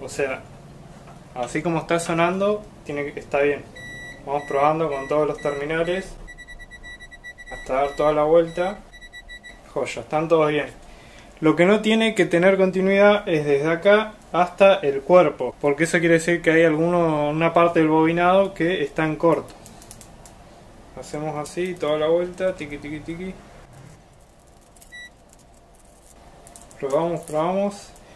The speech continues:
Y bueno, el eje tampoco tiene que,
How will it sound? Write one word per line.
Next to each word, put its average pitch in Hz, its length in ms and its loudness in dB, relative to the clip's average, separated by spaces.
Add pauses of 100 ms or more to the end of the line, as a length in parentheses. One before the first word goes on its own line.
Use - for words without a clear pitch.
(240)
Y 165 160 -4
bueno, 147 280 0
el 135 80 -2
eje 160 220 -2
tampoco 165 560 0
tiene 147 280 -6
que, 123 440 -6